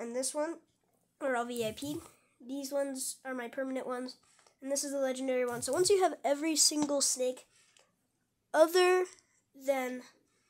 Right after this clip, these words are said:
your, uh, this is an event skin, so you can't get it anymore, I don't think. Um, once you have all the skins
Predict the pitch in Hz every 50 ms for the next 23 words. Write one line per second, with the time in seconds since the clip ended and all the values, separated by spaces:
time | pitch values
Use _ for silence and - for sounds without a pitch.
0 | _ _ _ _ _ _ _ _ _ _ _ - 269 277 269 262 254 254 247 240
1 | 233 226 226 - _ _ _ _ _ _ _ _ _ _ _ _ _ _ _ _
2 | _ _ _ _ _ _ _ _ _ _ _ _ _ _ _ - 247 262 247 233
3 | 220 - - _ _ _ _ _ _ _ _ _ _ _ _ _ _ _ _ 247
4 | 247 254 269 254 240 240 240 240 226 220 214 214 226 226 226 226 - - - -
5 | 214 214 220 - 226 220 214 208 - 233 196 - - 208 220 208 214 220 220 214
6 | 208 220 214 208 202 202 202 202 180 - - 202 220 214 - - - - - -
7 | - 269 254 233 220 226 - - - _ _ - - - _ _ _ _ _ _
8 | _ _ - 269 294 311 339 330 302 294 - - 285 285 294 294 294 - - 277
9 | 269 277 277 277 277 -